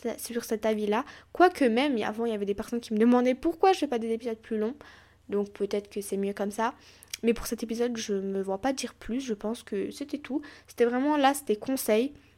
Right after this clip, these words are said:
Je suis pas allée sur l'application parce que, bah, c'est des trucs très, très évidents, hein. Je vous laisse, euh,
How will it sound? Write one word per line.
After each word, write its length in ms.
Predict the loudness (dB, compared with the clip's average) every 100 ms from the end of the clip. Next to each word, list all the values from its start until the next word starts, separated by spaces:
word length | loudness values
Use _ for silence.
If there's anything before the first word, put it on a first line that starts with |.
| _ _ _ -16 -14 -10
Je 60 |
suis 100 | 0
pas 80 | 2
allée 140 | 2
sur 160 | 2 0
l'application 720 | 0 -2 -4 -2 -2 0 -2 -4 -16 -4
parce 220 | -4 -2
que, 100 | -2
bah, 300 | 2 2 0
c'est 140 | -2 0
des 100 | -2
trucs 300 | -4 -14 -10
très, 200 | -6 -6
très 300 | -4 -4 -4
évidents, 380 | -2 -2 -4 -4
hein. 180 | -8 -8 -14 -20
Je 100 | -8
vous 60 | -2
laisse, 280 | -2 -2 -6
euh, 120 | -8